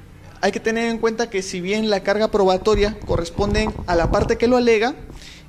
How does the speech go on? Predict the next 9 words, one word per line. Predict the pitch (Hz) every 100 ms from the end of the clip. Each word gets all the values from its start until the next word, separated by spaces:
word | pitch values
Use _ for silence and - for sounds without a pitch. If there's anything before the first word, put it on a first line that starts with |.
| -
eh, | 185 175 170 170 170 165 165 160 160 156 - - -
la | 175 170
misma | 185 185 185 180 175 175 165 170
norma | 175 185 202 202 196 196
establece | 180 170 - 165 170 185 180
de | 170
que | 170
este | 170 180
principio, | 180 165 160 - 233 - 165